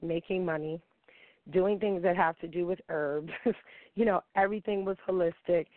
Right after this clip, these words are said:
and it was just nice to see that. So for me, and they didn't even sell alcohol in there or anything, so I had to be in there completely, you know, regular. But it was good to see that Michigan has a similar, especially Detroit, has a similar, uh,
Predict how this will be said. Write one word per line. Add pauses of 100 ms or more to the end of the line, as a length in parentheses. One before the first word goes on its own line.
(160)
and
it
was
just
nice (120)
to
see
that. (380)
So
for
me,
and
they
didn't
even
sell
alcohol
in
there
or
anything,
so
I
had
to
be
in
there
completely, (360)
you
know, (260)
regular. (480)
But (380)
it
was (100)
good
to (140)
see
that (260)
Michigan
has
a
similar,
especially
Detroit,
has
a (100)
similar, (340)
uh,